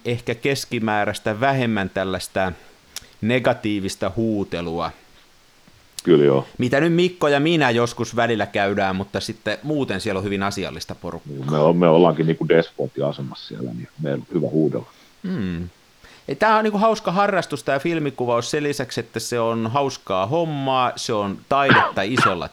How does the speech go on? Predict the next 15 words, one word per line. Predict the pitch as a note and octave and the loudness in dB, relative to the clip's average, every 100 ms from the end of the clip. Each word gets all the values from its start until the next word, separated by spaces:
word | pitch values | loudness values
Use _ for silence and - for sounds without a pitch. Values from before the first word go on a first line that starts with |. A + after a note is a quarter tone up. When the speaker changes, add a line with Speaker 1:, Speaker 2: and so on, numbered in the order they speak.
| - | -2
Speaker 1:
teellä, | D3+ C#3 A#2+ A2 A2 - - - - - - | 0 0 0 2 0 -4 -20 -20 -20 -20 -10
niin | A2 | -6
sit | A#2 - | -6 -6
tässä | A#2+ B2 | -4 -2
on | |
mukavia | A#2+ A2 G#2+ A2 B2 | -2 0 0 0 0
ihmisiä | A2+ G2 - F2 | 0 -2 -4 -6
tässä, | E2+ E2+ G2+ - | -6 -6 -6 -4
ainakin | A2+ A2 A2+ | -4 -4 -4
täällä | A2+ A2+ | -4 -2
Suomessa | A2+ A#2+ G2 F2+ - | -2 -2 -2 -4 -10
tässä | - F#2 - - _ - - | -10 -10 -10 -14 _ -20 -12
kuvioissa | G2+ F2 D#2+ - G#2 | -8 -4 -6 -2 4
Speaker 2:
Niin, | F2 | 6
Speaker 1:
pyörii. | F#2+ | 8